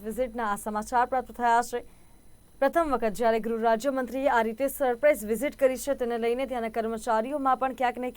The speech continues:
ક્યાંક જે છે તે આનંદની લાગણી જોવા મળી છે, કેમ કે સ્વચ્છતાને લઈને તેમણે આ સ્વચ્છ જે છે સરપ્રાઇઝ વિઝિટ કરી છે. ઓફિસ સમય પહેલા આવેલા ઓફિસ બોય સાથે તેમણે મુલાકાત કરી છે, જે બાદ મંત્રીએ ચેમ્બરમાં બેસવાના બદલે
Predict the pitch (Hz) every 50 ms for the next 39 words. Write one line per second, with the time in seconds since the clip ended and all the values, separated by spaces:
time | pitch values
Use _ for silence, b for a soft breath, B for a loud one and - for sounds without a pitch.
0 | 247 233 254 269 - 285 269 - B B B B 185 B B 202 262 254 254 277
1 | 269 277 269 - 277 269 - - 233 226 240 269 269 262 247 220 214 208 214 208
2 | 240 294 262 226 277 269 254 254 254 262 233 - 277 277 277 302 277 254 - 285
3 | 269 269 - 269 277 269 - 240 359 339 302 294 262 247 226 208 196 185 - 214
4 | 214 202 220 220 214 208 202 - 226 226 220 - 254 226 185 B B B B B
5 | B B 196 226 240 233 233 262 254 254 262 233 220 226 247 233 214 185 185 196
6 | 202 247 285 220 - 269 254 254 226 - 262 247 - B B B B B B 254
7 | 277 - 330 349 - 302 294 285 285 277 277 269 269 269 247 240 220 247 262 262
8 | 269 262 233 233 220 - 262 233 - 220 247 269 320 302 - 311 254 220 208 190
9 | 165 208 208 208 202 202 208 214 202 - 233 254 262 262 - 269 262 254 233 -
10 | 269 254 - b b b b b b b b b b b 233 220 233 247 269 277
11 | 269 277 262 247 262 277 269 269 - 277 269 269 302 330 339 330 330 294 285 277
12 | 269 - 285 269 269 254 254 233 247 254